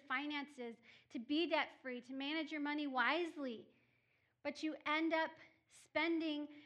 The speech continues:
and buying things that you don't need with money you don't have to impress people you don't even know. And you compromise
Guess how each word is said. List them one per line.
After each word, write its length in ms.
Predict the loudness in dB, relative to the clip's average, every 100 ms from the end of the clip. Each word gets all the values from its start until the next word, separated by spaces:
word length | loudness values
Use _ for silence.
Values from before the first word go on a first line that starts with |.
| -20 _ -2
and 220 | -2 6
buying 400 | 8 8 6 0
things 400 | -2 -2 0 -2 -6
that 180 | -6 -4
you 100 | -2
don't 280 | -4 -4
need 180 | 0 0
with 160 | 0 -2
money 240 | 0 2
you 120 | 2 0
don't 240 | -2 -2
have 320 | 4 4 4
to 160 | 0 -4
impress 260 | 2 0 0
people 320 | -2 -2 0 0
you 140 | 0
don't 180 | 0 0
even 300 | 0 2 2
know. 540 | 4 4 2 -2 -6 -14 _ _ _ _ _ _ _ _ _ _ _ _ _ _ _ _ _ _
And 80 | -10
you 80 | -10
compromise 880 | -10 -2 -2 0 -4 -4 -4 -4